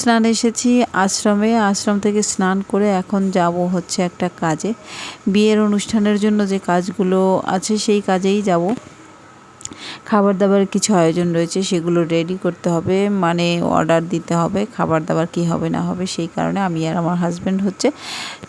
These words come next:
আগে আগে এসেছি বাড়িতে, তো আবার চলেও যাব। তো এর আগে একটা ভিডিওতে তোমরা দেখেছো, আমরা ঢাকা থেকে দুজনেই এসেছি ছোটো মেয়েটাকে নিয়ে। তো আমরা এখানে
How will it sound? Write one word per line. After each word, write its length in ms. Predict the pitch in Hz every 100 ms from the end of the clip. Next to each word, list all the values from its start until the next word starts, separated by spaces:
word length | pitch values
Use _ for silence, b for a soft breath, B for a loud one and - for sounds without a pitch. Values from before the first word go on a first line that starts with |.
| -
আগে 160 | 190 180 170
আগে 160 | 165 170 170
এসেছি 280 | - 214 220 185
বাড়িতে, 340 | 160 156 220 247 -
তো 60 | 175 165
আবার 160 | 170 165
চলেও 300 | 185 170 180 185 170
যাব। 140 | 156 208 - - - -
তো 60 | 180 180
এর 80 | 190 180
আগে 120 | 185 185
একটা 140 | 190 185
ভিডিওতে 340 | 175 180 -
তোমরা 260 | 202 185 180 170
দেখেছো, 280 | 170 190 196
আমরা 140 | 175 170 170
ঢাকা 180 | 170 175
থেকে 260 | 196 180 170 170
দুজনেই 500 | 175 170 180 185 180 170 165
এসেছি 340 | - 185 - 247 - B B B
ছোটো 200 | - 196 190
মেয়েটাকে 440 | 175 165 170 170 175
নিয়ে। 160 | 175 226 - B B B B B B -
তো 120 | 240 233 233 226
আমরা 220 | 220 220 220 208
এখানে 260 | 226 226